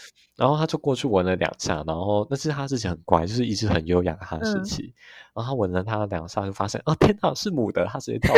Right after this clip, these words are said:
Speaker 1: 开。
Speaker 2: <laughs> 吓死。
Speaker 1: <laughs> 我的天哪。
Speaker 2: 不能碰到女
Speaker 1: 我看到那个画-，我看到那个画面，我就想说，“天哪，这只狗是什么意思啊？”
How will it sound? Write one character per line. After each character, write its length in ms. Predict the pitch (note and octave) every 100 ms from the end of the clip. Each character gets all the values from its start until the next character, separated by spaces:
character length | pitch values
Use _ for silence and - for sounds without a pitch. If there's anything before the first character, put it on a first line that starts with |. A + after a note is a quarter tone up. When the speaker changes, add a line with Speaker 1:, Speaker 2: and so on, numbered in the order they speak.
| G#4+
Speaker 1:
开。 160 | -
Speaker 2:
<laughs> 80 | G4 - F4 G4 C#4 E4+ - - C#4+ - _ _ _ _ _ _ _ C5 A4 _ - B4+ C5+ _ -
吓 300 | B3+ G#3 A3
死。 380 | F4 - F4+ E4
Speaker 1:
<laughs> 40 |
我 80 | B3+
的 60 | A#3
天 180 | - G#3
哪。 20 |
Speaker 2:
不 120 | C#4
能 80 | E3+
碰 100 | C4+
到 100 | C4+
女 140 | A#3 F#3 G3+ - -
Speaker 1:
我 80 | -
看 140 | A#2+ F#3
到 80 |
那 80 | F3+
个 80 | D#3+
画-， 260 | - E3 C#3+ - _
我 100 | A#2+ -
看 100 | F3
到 100 | E3+
那 80 |
个 80 | D3+
画 160 | C#3 D#3
面， 100 | B2
我 60 |
就 60 | B2
想 220 | C3 F#2
说 200 | F2+ G2
，“天 180 | - A#2
哪， 160 | A2 F2
这 140 | - A#2
只 120 | A#2
狗 220 | - -
是 100 | F2+
什 160 | G2+ F2+
么 100 | -
意 80 | -
思 340 | D4 C#4
啊？” 60 | C#4